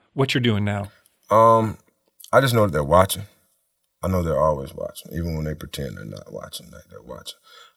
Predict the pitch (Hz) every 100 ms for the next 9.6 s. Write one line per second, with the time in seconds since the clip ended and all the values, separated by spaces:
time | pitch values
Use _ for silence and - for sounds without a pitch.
0 | _ - 85 80 67 55 50 _ _ _
1 | _ _ _ _ _ _ _ _ _ _
2 | 90 87 85 80 73 - _ 82 82 82
3 | 85 82 80 76 - 82 80 76 - 80
4 | - - - 78 76 73 67 - - 76
5 | 69 - 85 76 67 76 85 76 - -
6 | _ - 73 76 73 - 82 82 80 82
7 | 80 80 - - 87 76 73 80 78 -
8 | 76 73 76 76 78 67 - 78 78 73
9 | 67 76 80 78 78